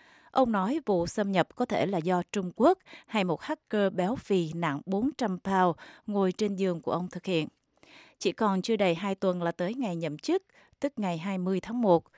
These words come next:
ông Trump đang chịu áp lực ngày càng tăng từ những người trong cùng Đảng Cộng Hòa về việc phải chấp nhận những phát hiện của cơ quan tình báo về vụ tấn công mạng của Nga và những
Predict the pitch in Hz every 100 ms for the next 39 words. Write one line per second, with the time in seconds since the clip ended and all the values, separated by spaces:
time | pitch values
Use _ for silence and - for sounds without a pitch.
0 | - - - 247 226 240 208 202 202 185
1 | 180 180 147 240 277 214 180 - 185 170
2 | 170 165 - 214 190 - 185 165 165 180
3 | 220 185 175 202 190 - 185 175 160 -
4 | 208 - 156 180 175 170 - - - -
5 | 247 233 214 - 135 - 311 247 180 165
6 | 170 160 - 330 - 175 160 - 107 -
7 | 196 - 185 170 175 160 160 160 190 320
8 | 170 160 139 - 214 262 180 175 143 147
9 | 113 170 185 180 156 - - - _ 220
10 | 196 185 165